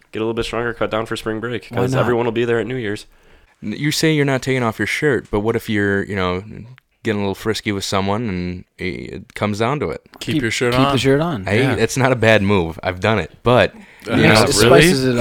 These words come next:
Speaker 2: up.
Speaker 3: <laughs> you've never left your shirt on during sex?
Speaker 4: No.
Speaker 1: Dude, you
Speaker 3: Really?
Speaker 1: ever, you ever leave a shirt on and you're banging a girl and then you get, like, her fucking whatever vagina juices on a shirt <laughs> or fucking underwear or something like
Speaker 3: Her
Speaker 1: that? Or,
Speaker 3: dilly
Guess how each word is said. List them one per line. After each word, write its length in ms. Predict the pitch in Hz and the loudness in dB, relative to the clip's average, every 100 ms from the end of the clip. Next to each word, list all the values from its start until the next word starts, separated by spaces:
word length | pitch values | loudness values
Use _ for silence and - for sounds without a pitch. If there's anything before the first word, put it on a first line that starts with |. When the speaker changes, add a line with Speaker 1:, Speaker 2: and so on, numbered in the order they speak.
| 143 220 196 | 6 8 6
Speaker 2:
up. 100 | 196 _ | 4 _
Speaker 3:
<laughs> 60 | |
you've 180 | 113 151 | -4 -2
never 240 | 190 190 180 | 0 2 2
left 180 | 175 | 2
your 60 | 180 | 2
shirt 160 | - 180 | 2 4
on 140 | 196 | 4
during 180 | 180 170 | 4 2
sex? 420 | - 180 - - - _ | 2 -2 -2 -12 -18 _
Speaker 4:
No. 760 | 139 147 190 320 110 180 147 117 | -12 -8 0 0 2 0 0 -4
Speaker 1:
Dude, 160 | 147 113 | -6 -6
you 180 | 123 131 | -4 2
Speaker 3:
Really? 380 | 170 175 104 | 4 4 4
Speaker 1:
ever, 100 | 90 - | 0 -2
you 100 | 131 | -2
ever 100 | 131 | -2
leave 180 | 120 131 | -2 -2
a 60 | |
shirt 220 | 123 107 113 | -4 -2 -4
on 160 | 135 | -4
and 80 | 113 | -6
you're 220 | 110 98 - | -4 -6 -8
banging 380 | 104 107 104 127 | -10 -10 -8 -8
a 40 | |
girl 240 | 127 131 90 | -8 -8 -6
and 100 | 107 | -4
then 120 | 104 | -4
you 80 | 101 | -4
get, 100 | 98 | -2
like, 200 | 107 - - | -2 -4 -10
her 160 | 117 104 | -8 -8
fucking 600 | - 110 - 110 101 95 - - - - - | -6 -6 -6 -8 -10 -14 -16 -20 -20 -20 -12
whatever 360 | 104 104 107 - 90 - | -8 -6 -6 -10 -12 -10
vagina 500 | 110 98 92 101 113 | -10 -8 -8 -6 -6
juices 400 | 110 113 117 - | -6 -10 -10 -8
on 240 | - 104 | -4 2
a 60 | 226 | 4
shirt 400 | - - - 127 | 6 8 8 4
<laughs> 40 | - | 0
or 120 | 120 | -2
fucking 600 | - - 147 - 151 127 - - - - - - - - - | 0 -2 -2 0 0 -2 -6 -14 -16 -16 -12 -12 -12 -16 0
underwear 460 | 123 131 160 170 165 | 4 4 4 4 0
or 40 | |
something 180 | 160 165 | -2 -4
like 140 | 165 | -2
Speaker 3:
Her 120 | 170 170 | 0 2
Speaker 1:
that? 40 | |
Or, 40 | |
Speaker 3:
dilly 80 | 127 | 6